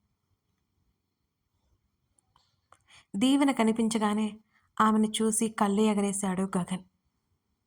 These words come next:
"ఇప్పుడు నీకు సంతోషమా?" దీవెన బాధతో ఉన్న స్వరంతో కోపంగా అంది. గగన్ బ్రుకుటి ముడివేసి చూశాడు. అప్పటికే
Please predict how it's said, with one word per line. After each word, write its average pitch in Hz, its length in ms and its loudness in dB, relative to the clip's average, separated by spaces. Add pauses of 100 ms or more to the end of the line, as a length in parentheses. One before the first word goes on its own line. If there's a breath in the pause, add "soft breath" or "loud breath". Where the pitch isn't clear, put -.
(1500)
"ఇప్పుడు 240 260 2
నీకు 240 180 2
సంతోషమా?" 240 800 2 (840)
దీవెన 240 480 0 (240)
బాధతో 220 480 4
ఉన్న 220 180 2
స్వరంతో 220 480 0
కోపంగా 220 560 0
అంది. 202 340 -4 (1080 soft breath)
గగన్ 220 260 4
బ్రుకుటి 208 440 -2
ముడివేసి 208 640 0
చూశాడు. 202 320 -4 (1800)
అప్పటికే 240 600 0